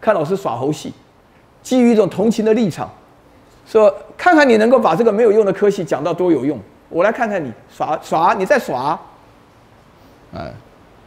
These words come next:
对不对？这是意识还是意识形态？说哲学没用，哲学没用可能是意识中的，为什么？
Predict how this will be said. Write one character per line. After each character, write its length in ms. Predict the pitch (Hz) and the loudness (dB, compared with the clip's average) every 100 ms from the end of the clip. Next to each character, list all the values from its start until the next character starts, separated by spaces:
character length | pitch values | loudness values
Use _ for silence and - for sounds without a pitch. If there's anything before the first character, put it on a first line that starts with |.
| - | 0
对 100 | 160 | 2
不 60 | 147 | 4
对？ 180 | 131 110 - - _ - _ _ _ _ - _ - - - - | 2 -2 -18 -20 _ -20 _ _ _ _ -20 _ -20 -20 -20 -6
这 160 | - 233 | 2 4
是 160 | 214 214 | 4 4
意 180 | 240 | 2
识 220 | 190 208 165 | 2 0 0
还 140 | 156 | 0
是 100 | 170 | 0
意 140 | 170 | -2
识 120 | 156 135 | -2 -6
形 220 | 113 101 | -10 -14
态？ 180 | 104 - _ _ _ _ _ | -16 -18 _ _ _ _ _
说 100 | 202 | 0
哲 160 | 202 233 | 4 6
学 200 | 233 226 | 6 4
没 220 | 196 214 | 2 0
用， 120 | 220 233 - - _ _ _ _ _ _ _ _ _ | 0 -4 -20 -20 _ _ _ _ _ _ _ _ _
哲 100 | 233 | 0
学 160 | 254 262 | 2 4
没 180 | 233 | 4
用 120 | 262 240 | 4 2
可 160 | 180 | 0
能 100 | 175 | -2
是 140 | 214 233 | -2 0
意 160 | 240 | 2
识 160 | 202 185 | 2 0
中 160 | 202 | 0
的， 80 | 202 | 2
为 140 | 196 202 | 4 2
什 100 | 139 | 0
么？ 140 | 113 | -8